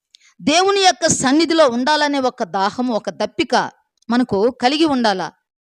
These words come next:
జీవం కలిగి దేవుని మందిరంలో మనం ఉండాలనే ఒక ఆశ మనము కలిగి ఉండాలా? దేవుని యొక్క ఆశీర్వాదం పొందుకోవాలనే ఆశ మనం కలిగి ఉండాలా?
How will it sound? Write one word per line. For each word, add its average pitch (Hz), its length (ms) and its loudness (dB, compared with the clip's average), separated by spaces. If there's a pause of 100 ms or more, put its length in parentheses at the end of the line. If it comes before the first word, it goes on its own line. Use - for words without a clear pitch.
(1700)
జీవం 330 360 2
కలిగి 370 200 2
దేవుని 294 320 2
మందిరంలో 269 420 0
మనం 233 220 0
ఉండాలనే 294 480 2
ఒక 240 240 2
ఆశ 220 360 2
మనము 262 340 2
కలిగి 233 340 0
ఉండాలా? 180 380 -4
దేవుని 339 440 2
యొక్క 330 220 0
ఆశీర్వాదం 311 760 2
పొందుకోవాలనే 294 760 0
ఆశ 233 280 0
మనం 254 220 0
కలిగి 220 280 -4
ఉండాలా? 196 420 -2